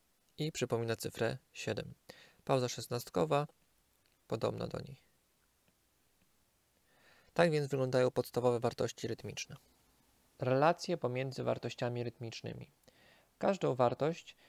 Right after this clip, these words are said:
możemy podzielić na dwie równe, czyli całą nutę na dwie półnuty, półnutę na dwie ćwierćnuty, ćwierćnutę na dwie ósemki, a ósemkę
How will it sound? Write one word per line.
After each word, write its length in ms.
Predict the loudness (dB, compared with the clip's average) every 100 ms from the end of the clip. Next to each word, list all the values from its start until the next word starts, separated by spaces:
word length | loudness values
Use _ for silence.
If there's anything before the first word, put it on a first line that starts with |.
| _ -6
możemy 320 | -2 0 2
podzielić 480 | 0 2 0 0 -4
na 100 | -2
dwie 220 | 0 0
równe, 340 | -2 -8 -10 -12 _ _ -10
czyli 200 | -6 -2
całą 320 | 2 2 2
nutę 440 | -4 -4 -2 -2 -6 _ _ _ _
na 340 | 0 2 2 -2 -6
dwie 180 | -4 -4
półnuty, 560 | -6 -6 -8 -10 -14 -16 _ _ _ _ _ _
półnutę 540 | -4 -4 -2 0 0 -2 _ _ _ _ _ _ _ _ -4
na 140 | -4
dwie 240 | -2 -4
ćwierćnuty, 600 | -2 -4 -4 -4 -10 -10 -16 _ _ _ _ _ _ _ _ _ _ _ _ -6
ćwierćnutę 680 | -2 -2 -4 -4 0 0 -2 _ _ _ _ _ _ _ -6
na 100 | -6
dwie 280 | 0 0 0
ósemki, 500 | -2 -8 -8 -14 -20 _ _ _ _ _ _ _ _ _ _ _ _ _ _ _
a 120 | 4 4
ósemkę 560 | 4 -2 0 -2 -4